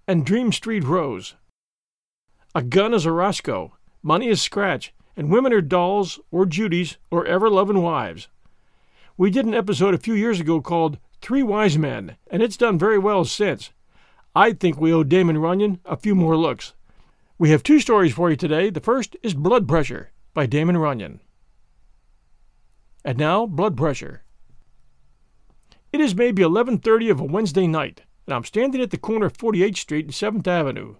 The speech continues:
thinking about my blood pressure, which is a proposition I never before think much about. In fact, I never hear my blood pressure before this Wednesday afternoon when I go around to see Doc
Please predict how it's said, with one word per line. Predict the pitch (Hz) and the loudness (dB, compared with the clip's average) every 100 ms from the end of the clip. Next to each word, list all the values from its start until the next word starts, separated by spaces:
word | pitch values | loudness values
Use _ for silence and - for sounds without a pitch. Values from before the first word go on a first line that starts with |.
| _ - | _ -10
thinking | 254 262 | -6 -2
about | 208 220 | -2 0
my | 196 | 0
blood | 127 147 240 175 | 0 0 -2 -2
pressure, | 123 - - - _ _ - | -6 -6 -16 -20 _ _ -10
which | - | -4
is | 277 | 0
a | 190 | 0
proposition | 226 233 165 165 226 160 160 - | 0 -2 -2 -2 -2 -4 -6 -6
I | |
never | 165 220 208 | -4 0 0
before | 175 165 240 170 | 0 -4 -2 -2
think | - 147 | -2 -2
much | 151 143 | -2 -4
about. | 139 233 165 - - - - _ _ _ | -4 -2 -2 -4 -16 -20 -20 _ _ _
In | 117 | -4
fact, | 214 202 - - _ _ - | -2 -2 -6 -20 _ _ -6
I | 175 | 2
never | 226 208 | 2 4
hear | 180 302 | 2 2
my | 175 139 | 2 0
blood | 123 - - | 0 -4 -4
pressure | 127 - 170 | -8 -6 -4
before | 160 190 180 | -4 -2 -4
this | 180 165 | -4 -4
Wednesday | 185 214 185 208 | -4 -2 0 0
afternoon | 196 202 277 147 92 | -2 -2 -2 -4 -6
when | 127 143 | -10 -6
I | |
go | 151 | -2
around | 202 185 208 | 0 0 0
to | 165 | -2
see | - | -4
Doc | 175 196 196 | -4 -4 -4